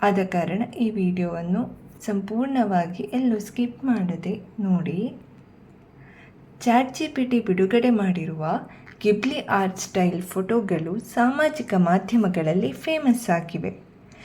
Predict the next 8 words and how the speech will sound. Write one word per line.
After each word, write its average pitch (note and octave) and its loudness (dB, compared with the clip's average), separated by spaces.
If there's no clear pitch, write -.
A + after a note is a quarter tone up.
ನೀವು B3 4
ಕೂಡ A3 4
ನಿಮ್ಮ B3 2
ಫೋಟೋವನ್ನು F3 -2
ಗಿಬ್ಲಿ B3+ 2
ಶೈಲಿಯ F#3+ 0
ಫೋಟೋವಾಗಿ A3 0
ಪರಿವರ್ತಿಸಬಹುದು F3+ -2